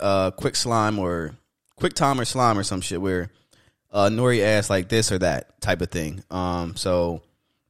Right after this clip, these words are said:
that's when I first got in, when I first paid attention to it. Um, like I said, I was at work, so it was already, like, halfway through. Um, but nonetheless, after I finished that interview, when I got home that day, that night, I started it over, watched it from, or maybe it was the next day,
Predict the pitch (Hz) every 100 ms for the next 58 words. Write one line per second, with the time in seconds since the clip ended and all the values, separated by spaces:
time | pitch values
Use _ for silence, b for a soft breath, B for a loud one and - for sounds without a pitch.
0 | _ _ _ _ _ - 135 143 117 -
1 | 135 123 101 113 113 113 120 117 _ 98
2 | 95 98 120 113 - 117 104 - 107 104
3 | 98 104 101 98 _ _ _ - 90 98
4 | 95 92 95 76 95 95 - 85 90 95
5 | 101 87 78 90 87 85 85 92 87 82
6 | _ _ _ _ _ _ 85 85 78 -
7 | _ - 113 - - 190 170 127 113 -
8 | - _ _ _ 151 170 160 135 117 -
9 | 175 160 147 147 139 143 143 123 107 139
10 | 135 151 143 131 120 113 127 123 127 104
11 | 92 110 120 120 _ _ _ _ _ 95
12 | 104 98 92 - - 143 127 123 120 120
13 | 113 107 113 - 110 110 90 98 90 165
14 | 135 92 78 82 - 73 78